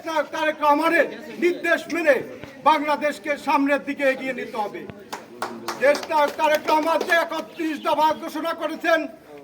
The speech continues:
সেই একত্রিশ দফা বাংলার মাটিতে বাস্তবায়নের জন্য আপনাদের সবাইকে সজাগ এবং পরিশ্রমের মাধ্যমে এই সফর করতে হবে। বন্ধুগণ, বক্তৃতা বেশি দেওয়ার সময়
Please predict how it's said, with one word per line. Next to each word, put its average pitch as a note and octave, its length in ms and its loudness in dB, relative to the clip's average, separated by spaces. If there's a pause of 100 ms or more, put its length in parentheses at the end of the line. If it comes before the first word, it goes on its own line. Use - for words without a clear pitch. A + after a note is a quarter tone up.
(100)
সেই D4 180 8 (100)
একত্রিশ D#4 460 -6 (140)
দফা D4+ 240 4 (520)
বাংলার D#4 380 0 (100)
মাটিতে D#4+ 380 -2 (400)
বাস্তবায়নের D#4 760 0
জন্য D4 200 0 (400)
আপনাদের D4+ 380 0 (140)
সবাইকে D4 400 0 (120)
সজাগ C4+ 320 0 (320)
এবং C#4+ 180 4 (300)
পরিশ্রমের C4+ 600 -4
মাধ্যমে C4 400 -4 (360)
এই C#4 80 -2 (100)
সফর A3 260 -8 (100)
করতে G3+ 300 -12
হবে। C#3+ 180 -16 (1800)
বন্ধুগণ, B3 500 -8 (960)
বক্তৃতা A#3 480 -6
বেশি A3+ 260 -14
দেওয়ার A#3+ 280 -6
সময় G#3+ 240 -10